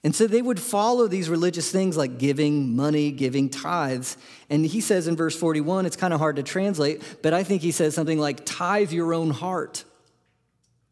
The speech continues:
Inside, you're full of greed and wickedness. Your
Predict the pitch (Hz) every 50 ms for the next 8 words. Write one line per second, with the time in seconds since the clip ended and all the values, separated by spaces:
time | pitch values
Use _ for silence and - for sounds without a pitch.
0 | _ _ - - - - _ - 208 240 285 294 - - 208 170 165 160 160 185
1 | 185 - 233 254 262 240 202 147 143 156 180 214 247 254 247 247 233 214 226 254
2 | 254 - 294 233 233 202 151 131 123 - - - - - - - - _ _ _
3 | _ _ _ _ _ _ _ _ _ _ _ - - _ - 175 208 220